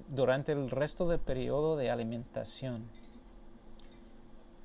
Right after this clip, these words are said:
Entonces tenemos tres opciones para el primer paso, que es la toma que se recibe a recepción. Hay tres productos, el Sarstart, que contiene vitaminas,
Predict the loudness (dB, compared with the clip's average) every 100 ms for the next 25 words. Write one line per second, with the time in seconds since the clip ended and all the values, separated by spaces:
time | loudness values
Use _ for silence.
0 | -16 -18 -20 -20 -20 -18 -20 -20 -20 -18
1 | -16 0 4 8 8 8 4 8 8 8
2 | 6 6 6 6 4 2 6 8 8 8
3 | 4 -2 -8 -16 -16 -2 8 12 12 12
4 | 10 4 4 6 4 6 6 6 0 -8
5 | -2 4 6 8 8 8 6 6 4 4
6 | 4 2 2 4 4 4 2 0 0 0
7 | 4 4 4 -2 -12 -18 -18 -18 -18 -16
8 | -16 -16 -6 4 4 6 6 6 6 6
9 | 6 2 -4 -6 -6 -6 -4 4 8 8
10 | 8 8 8 8 2 -2 0 -2 0 2
11 | 4 4 4 4 6 4 4 0 -6